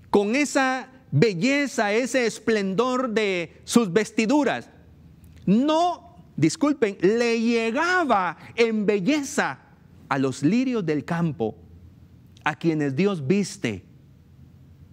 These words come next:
quienes no se esfuerzan para tener esa belleza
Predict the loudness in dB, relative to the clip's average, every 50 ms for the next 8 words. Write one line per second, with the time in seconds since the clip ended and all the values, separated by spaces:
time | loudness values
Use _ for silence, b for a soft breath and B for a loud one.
0 | -10 0 2 2 2 2 0 0 0 0 0 0 2 0 0 0 0 -6 -4 -2
1 | 0 0 0 -2 -2 -2 -2 -2 -2 -2 -2 -2 -2 -2 -4 -2 -2 -2 -2 -4
2 | -4 -4 -4 -2 -2 -2 0 0 0 -2 -2 0 -2 -2 -2 -2